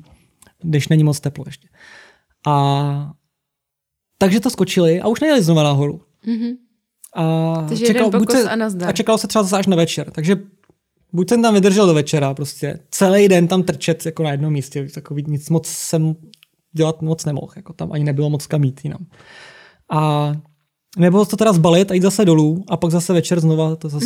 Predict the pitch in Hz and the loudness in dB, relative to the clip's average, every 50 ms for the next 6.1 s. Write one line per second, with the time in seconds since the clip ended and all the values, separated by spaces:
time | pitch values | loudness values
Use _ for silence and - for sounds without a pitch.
0 | 240 226 233 226 233 - 151 147 147 143 143 135 127 131 139 160 139 143 160 160 | -2 -2 -2 -4 -4 -4 -6 -6 -6 -6 -6 -6 -6 -8 -8 -10 -14 -16 -18 -20
1 | _ _ _ - - 151 - - - _ _ _ _ _ _ _ _ _ _ _ | _ _ _ -16 -14 -14 -14 -18 -20 _ _ _ _ _ _ _ _ _ _ _
2 | _ _ - - 139 - 175 165 147 - 175 - - - 196 208 160 156 156 233 | _ _ -10 -8 -4 0 0 0 0 0 -4 -8 -10 -8 -6 -4 -2 0 0 0
3 | - 233 - - - - 220 214 214 214 220 220 220 226 - - - - - 214 | 0 -2 0 0 0 0 0 0 -2 -2 -2 -2 -2 0 0 2 2 2 2 2
4 | 220 220 220 151 151 156 143 131 233 220 226 220 208 214 208 196 196 196 196 - | 2 2 2 2 2 0 0 0 -2 -2 -2 -4 -4 -4 -4 -4 -4 -4 -4 -6
5 | 190 190 185 - - _ _ _ _ _ _ _ _ _ - 160 147 139 135 135 | -8 -10 -10 -14 -20 _ _ _ _ _ _ _ _ _ -4 -2 -2 -2 -2 -4
6 | 135 | -8